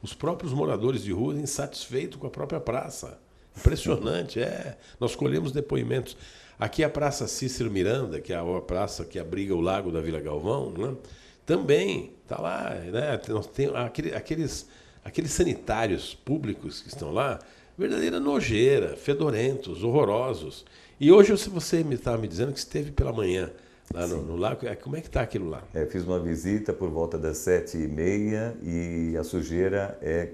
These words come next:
Speaker 2: grande mesmo so-, sob a água, né? Sobre a água nós estamos observando, mais uma vez, garrafas e também latinhas de refrigerantes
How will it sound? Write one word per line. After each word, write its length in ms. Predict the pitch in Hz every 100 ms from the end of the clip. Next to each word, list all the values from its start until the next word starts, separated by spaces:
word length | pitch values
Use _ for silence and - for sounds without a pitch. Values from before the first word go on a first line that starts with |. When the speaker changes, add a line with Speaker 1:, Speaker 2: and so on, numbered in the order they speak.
| 71
Speaker 2:
grande 500 | 78 87 95 92 101
mesmo 360 | 82 95 107 110
so-, 300 | 104 95 -
sob 280 | - 107 98
a 80 | 78
água, 280 | 67 64 67
né? 180 | 73
Sobre 320 | 85 - 85 80
a 80 |
água 220 | 78 92 92
nós 160 | 92
estamos 260 | - 92 85
observando, 840 | 87 - 87 71 85 90 87 85 -
mais 240 | 76 90 82
uma 140 | 85
vez, 180 | 73 82
garrafas 920 | 76 69 65 87 87 80 - 76 73 - - _
e 260 | 76 80 78
também 340 | - 80 73
latinhas 640 | 82 71 - 95 104 90 78
de 60 |
refrigerantes 1300 | 80 82 - 80 78 71 78 87 90 85 - 80 -